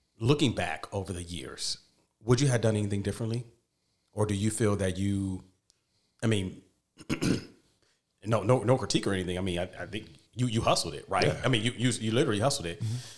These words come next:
Speaker 1: But if you were, if you were talking to younger Brandon, would there be any difference in the, in the approach? Would you, would you counsel yourself any differently?
Speaker 2: Absolutely.
Speaker 1: Really?
Speaker 2: Um,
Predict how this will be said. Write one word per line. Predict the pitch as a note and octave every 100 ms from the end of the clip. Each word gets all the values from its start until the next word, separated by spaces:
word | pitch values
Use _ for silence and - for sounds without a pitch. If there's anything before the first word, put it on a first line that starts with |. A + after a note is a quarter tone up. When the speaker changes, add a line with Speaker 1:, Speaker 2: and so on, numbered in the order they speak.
| -
Speaker 1:
But | A#2+
if | A#2
you | B2+
were, | C3+
if | A2+ G#2
you | C#3
were |
talking | C3 A#2 G#2+
to |
younger | G2 G2+
Brandon, | F2+ F#2 F2 D#2 D#2 _ _ _ _ _ -
would | A2 G#2+
there |
be | G#2+ G#2
any | G2+
difference | F#2+ G2+ G#2+ G#2+ -
in | G#2 F#2
the, | F#2+ F#2
in | G#2+ G2+
the | G2
approach? | - A2 C#3 -
Would | F#2+ F#2+
you, | F#2+ F#2+ F2+ E2
would | G2 G2+
you |
counsel | G2 G2 F#2+ F#2+
yourself | F#2+ G2 G2+
any | F#2+
differently? | G2+ G2+ G#2 - -
Speaker 2:
Absolutely. | - - B1+ F#2+ F#2+ F#2 - -
Speaker 1:
Really? | F#2+ A2+
Speaker 2:
Um, | A2+ G#2+ G#2 G2+ F#2+